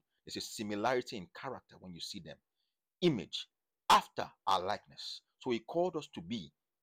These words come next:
after his likeness. So not only do we look like him, we are acting, we are operating like him. So, "And let them have complete authority over the fish of the sea."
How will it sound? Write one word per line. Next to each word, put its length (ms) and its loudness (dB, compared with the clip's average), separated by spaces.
after 520 4
his 240 -8
likeness. 560 -6
So 120 -2
not 200 2
only 220 0
do 100 -6
we 140 0
look 440 2
like 280 -2
him, 120 -10
we 120 2
are 120 4
acting, 400 2
we 80 0
are 160 6
operating 720 4
like 180 -2
him. 200 -10
So, 300 2
"And 220 6
let 220 6
them 180 8
have 340 4
complete 460 0
authority 680 6
over 220 4
the 120 -2
fish 260 -6
of 100 -6
the 80 -12
sea." 220 -8